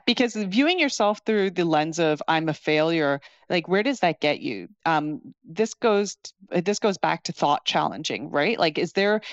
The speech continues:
any evidence that this thought is actually true? Now, a participant, a, a client might say,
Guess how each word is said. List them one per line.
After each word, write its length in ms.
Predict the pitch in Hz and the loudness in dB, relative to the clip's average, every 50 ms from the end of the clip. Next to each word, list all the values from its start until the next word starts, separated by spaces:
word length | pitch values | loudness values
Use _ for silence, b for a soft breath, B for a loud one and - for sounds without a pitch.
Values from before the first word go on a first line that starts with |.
| B B - | B B 0
any 220 | 202 262 302 - | 2 2 2 4
evidence 400 | - 165 170 180 190 190 170 - | 4 2 2 2 -2 -2 -2 -2
that 180 | - 151 - - | -2 -2 0 -2
this 180 | 165 156 - _ | -4 -4 -4 _
thought 220 | - 143 143 147 151 | 0 2 2 2 0
is 100 | 151 151 | 0 -2
actually 340 | 147 143 147 - - 151 139 | -2 -2 -2 -2 -4 -4 -4
true? 360 | - - 220 190 135 127 135 - | -4 -2 -2 -2 -2 -2 -4 -4
Now, 260 | 156 160 147 151 143 B B B B | -2 0 0 0 0 B B B B
a 100 | - 160 | -4 -2
participant, 540 | - 185 170 - 196 - - 190 170 151 - - - | 0 0 -2 -2 -4 -4 -4 -4 -4 -6 -6 -2 0
a, 240 | 170 170 160 - 165 | 2 2 2 2 0
a 40 | 160 | 0
client 320 | - - 175 170 170 - | 0 0 0 0 0 0
might 220 | 160 156 147 - | 0 -2 -2 -2
say, 320 | - - 156 147 143 147 | -2 -2 0 0 0 0